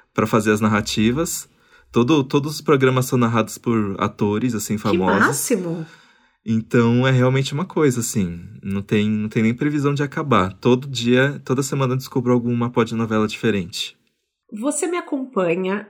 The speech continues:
Speaker 2: nos bastidores, você sabe como a curadoria de patrocinadores é delicada. Ligar o nosso produto a
Speaker 1: Sim.
Speaker 2: uma marca é de grande responsabilidade, pelo menos é assim que eu vejo. O que que você acha que um podcaster deve pensar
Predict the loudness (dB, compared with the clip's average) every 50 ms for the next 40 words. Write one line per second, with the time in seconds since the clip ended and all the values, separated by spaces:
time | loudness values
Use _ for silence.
0 | _ -6 -6 -6 -6 -6 -6 -6 -4 -6 -6 -6 -6 -4 -4 -4 -4 -2 -2 -2
1 | -4 -4 -4 -6 -6 -4 -2 -2 -2 -2 -2 0 0 0 0 -2 -4 -4 -4 -2
2 | -2 -2 -4 -2 0 0 2 2 2 4 4 2 2 2 2 0 0 -2 -4 -6
3 | 0 4 4 4 4 2 -2 -4 -4 -4 -6 -4 -4 -4 -4 -4 -4 -4 -4 -4
4 | -4 -4 -2 -2 -2 -2 -4 -6 -8 -14 -16 -16 -20 -20 _ _ _ _ _ _
5 | _ _ _ _ _ _ _ _ -6 -2 -2 2 2 2 2 2 0 -2 -2 -4
6 | -2 -2 -2 -2 -2 -2 -2 0 0 0 0 0 -2 -2 -2 -2 -4 -6 -8 -4
7 | -2 0 0 0 -4 -10 _ _ _ _ _ _ _ _ _ _ _ _ -4 -4
8 | -2 -2 -2 2 4 4 6 6 4 2 0 0 -2 -4 -4 -8 -10 -10 -8 -6
9 | -6 -4 -4 -6 -4 -4 -4 -6 -6 -10 -10 -10 -8 -6 -6 -6 -4 -4 -4 -4
10 | -4 -4 -4 -6 -2 -2 -2 -2 -2 -2 -4 -4 -4 -8 -12 -14 -16 _ _ _
11 | _ -20 -18 -18 -18 -18 -6 -4 -4 -2 -2 0 0 0 0 -2 -4 -6 -6 -6
12 | -4 -4 -4 -4 -4 -4 -6 -6 -4 -4 -4 -4 -4 -4 -6 -4 -2 -4 -4 -2
13 | -4 -2 0 0 0 0 0 -2 -2 -2 -2 -2 -4 -4 -6 -6